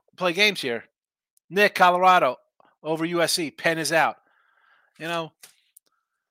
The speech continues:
if anyone thinks like, "Oh, him and his little pants a joke," I, I, I, I write it down. I write them down.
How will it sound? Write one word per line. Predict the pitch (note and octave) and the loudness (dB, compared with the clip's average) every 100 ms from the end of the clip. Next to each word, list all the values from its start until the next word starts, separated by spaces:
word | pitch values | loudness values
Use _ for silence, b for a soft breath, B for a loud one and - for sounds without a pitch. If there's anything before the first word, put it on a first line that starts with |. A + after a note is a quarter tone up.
| _ _ _ _ - | _ _ _ _ -14
if | C#3+ - | -10 -4
anyone | A3 C4 A#3+ | -4 -4 -8
thinks | G3+ G#3 F#3+ | -6 -6 -4
like, | D#3+ B2 | -4 0
"Oh, | C3 C3 A2+ - _ _ - | 0 0 -2 -8 _ _ -14
him | C#3+ D3+ | -12 -10
and | C#3 | -10
his | C3 | -8
little | C#3+ B2+ | -6 -4
pants | C3+ C3 | -6 -6
a | A#2+ | -8
joke," | A2+ A#2 E3+ | -10 -10 -10
I, | |
I, | - - - - D#3+ | -12 -12 -14 -16 -20
I, | E3+ _ _ _ _ - | -20 _ _ _ _ -20
I | - | -14
write | G3+ | -14
it | F#3 | -14
down. | - A#3+ A3+ _ _ _ _ _ _ _ - | -16 -18 -18 _ _ _ _ _ _ _ -20
I | E3 | -20
write | - G3+ | -20 -20
them | G#3+ | -20
down. | - - | -20 -20